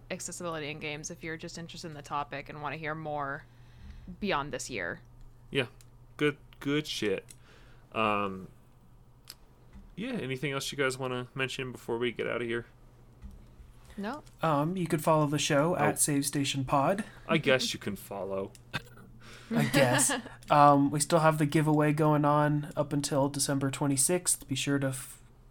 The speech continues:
Speaker 3: go there, read what it takes to enter, and enter into that if you wanna win some games.
Speaker 2: Yep, it's
Speaker 3: Um, that's at Save Station Pod. Where can they find you, Dustin?
Speaker 2: Uh, real quick, that giveaway is Ghost Runner, which is one of our favorite games from this year, I think it's safe to say, and then,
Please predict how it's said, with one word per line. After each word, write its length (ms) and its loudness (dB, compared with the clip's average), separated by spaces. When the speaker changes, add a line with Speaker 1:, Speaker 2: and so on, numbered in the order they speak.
Speaker 3:
go 200 2
there, 440 2
read 180 -2
what 160 0
it 100 -4
takes 300 -2
to 280 2
enter, 400 0
and 200 2
enter 280 0
into 180 0
that 200 2
if 100 -14
you 80 4
wanna 200 2
win 180 2
some 180 0
games. 460 0
Speaker 2:
Yep, 300 0
it's 200 2
Speaker 3:
Um, 220 0
that's 240 -2
at 280 2
Save 240 4
Station 360 0
Pod. 440 2
Where 100 0
can 120 -2
they 100 2
find 260 2
you, 160 2
Dustin? 460 -2
Speaker 2:
Uh, 120 4
real 120 2
quick, 220 -2
that 140 2
giveaway 440 4
is 380 -2
Ghost 340 0
Runner, 280 2
which 180 -4
is 80 -4
one 160 -4
of 80 -4
our 80 -4
favorite 280 -4
games 200 -6
from 80 -8
this 180 -6
year, 160 0
I 40 -6
think 240 -10
it's 100 -16
safe 160 -6
to 80 -10
say, 320 -2
and 160 -8
then, 240 -8